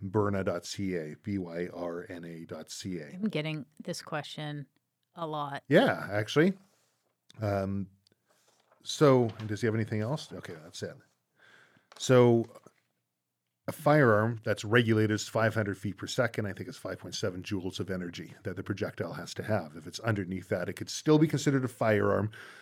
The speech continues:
Speaker 1: just not a regulated firearm, which requires a license and training and background checks and all the rest that go with it. But you can still be charged with a firearm offense. Let's say you take a pellet gun, shoots less,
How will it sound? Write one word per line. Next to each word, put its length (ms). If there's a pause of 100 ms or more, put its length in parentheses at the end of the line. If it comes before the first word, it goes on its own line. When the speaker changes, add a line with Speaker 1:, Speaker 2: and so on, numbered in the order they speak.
(120)
Speaker 1:
just 180
not 120
a 40
regulated 540
firearm, 400
which 220
requires 440
a 60
license 720 (240)
and 360
training 600
and 240 (260)
background 360
checks 260
and 80
all 80
the 80
rest 220
that 100
go 140
with 260
it. 160 (300)
But 100
you 60
can 100
still 200
be 120
charged 340
with 120
a 40
firearm 460
offense. 420
Let's 140
say 80
you 80
take 220
a 40
pellet 380
gun, 260 (720)
shoots 340
less, 340